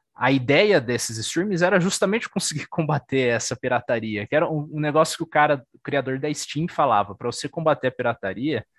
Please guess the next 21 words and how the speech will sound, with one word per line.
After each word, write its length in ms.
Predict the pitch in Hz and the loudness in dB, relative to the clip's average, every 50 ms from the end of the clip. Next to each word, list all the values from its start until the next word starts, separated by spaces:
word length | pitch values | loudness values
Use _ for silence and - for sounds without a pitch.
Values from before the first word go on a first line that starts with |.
| _ _ _ | _ _ _
você 80 | - - | -8 -6
tem 120 | 135 127 | -6 -4
que 80 | - 151 | 0 2
dar 100 | 147 151 | 2 2
um 40 | |
serviço 440 | 156 - - 156 139 143 - - - | 4 4 2 0 0 0 -4 -4 -2
melhor 500 | 147 156 165 180 170 147 135 123 117 - _ _ _ _ _ _ _ _ _ _ _ _ _ _ _ _ _ _ _ _ _ _ | 0 0 0 2 4 4 4 4 2 -2 _ _ _ _ _ _ _ _ _ _ _ _ _ _ _ _ _ _ _ _ _ _
e 80 | - - | -16 -14
que 80 | - | -12
seja 260 | 123 - 143 139 131 156 | -6 -4 -2 0 0 2
barato 360 | 147 170 170 165 139 143 151 | 2 4 4 6 6 4 2
o 20 | - | 0
suficiente 380 | - - - - 160 151 - | -6 -10 -8 -8 -8 -8 -6
pra 140 | - 170 170 | -2 -4 -4
compensar." 760 | - - 185 175 - 185 190 - - - 185 151 127 104 - | -2 -2 -4 -4 -2 -4 -4 -2 0 2 4 4 4 2 0
Tem 140 | - 120 123 | -4 -10 -10
que 60 | - | -8
ser, 260 | - - 175 180 185 _ _ _ _ - | -6 -4 -4 -4 -6 _ _ _ _ -10
essa 340 | - 147 160 160 - - 190 | -4 -2 -2 -2 0 2 2
é 40 | 175 160 | 2 2
a, 120 | 143 - | 2 -2